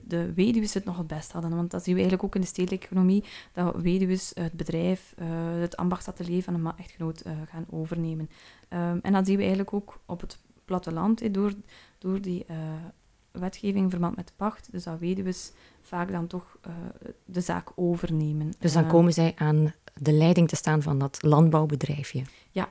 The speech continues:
Speaker 1: ja, dat was mogelijk in onze regio's, terwijl dat voor andere regio's, dat er dan bijvoorbeeld de pa-, bepaling was dat als de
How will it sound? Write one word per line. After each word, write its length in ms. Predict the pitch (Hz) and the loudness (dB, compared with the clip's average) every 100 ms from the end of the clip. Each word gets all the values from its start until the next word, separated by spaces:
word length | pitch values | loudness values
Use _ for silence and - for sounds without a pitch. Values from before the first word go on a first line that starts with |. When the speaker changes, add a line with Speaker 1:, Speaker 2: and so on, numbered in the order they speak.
| _ | _
Speaker 1:
ja, 160 | 175 - | -6 2
dat 120 | 202 | 2
was 200 | 208 - | 4 2
mogelijk 400 | 190 185 180 - | 2 4 0 0
in 160 | 175 | -2
onze 320 | 170 165 175 165 | 0 -2 -6 -8
regio's, 360 | 170 170 165 | -6 -6 -6
terwijl 280 | - 196 175 | -4 -2 0
dat 180 | 175 - - | -2 -4 -10
voor 160 | - | -6
andere 240 | 185 185 190 | 0 2 4
regio's, 400 | 196 190 196 185 | 2 -2 -4 -6
dat 120 | 185 | -4
er 60 | 170 | -2
dan 100 | 170 | -2
bijvoorbeeld 320 | 165 165 165 | -2 -6 -6
de 60 | |
pa-, 300 | - 170 175 | -6 -4 -2
bepaling 500 | 180 165 185 190 190 | -2 -2 0 4 4
was 240 | 175 180 - - - - _ | 4 2 -2 -10 -20 -20 _
dat 320 | 170 170 - _ | -4 -4 -12 _
als 140 | 175 | -6
de 100 | 170 | -4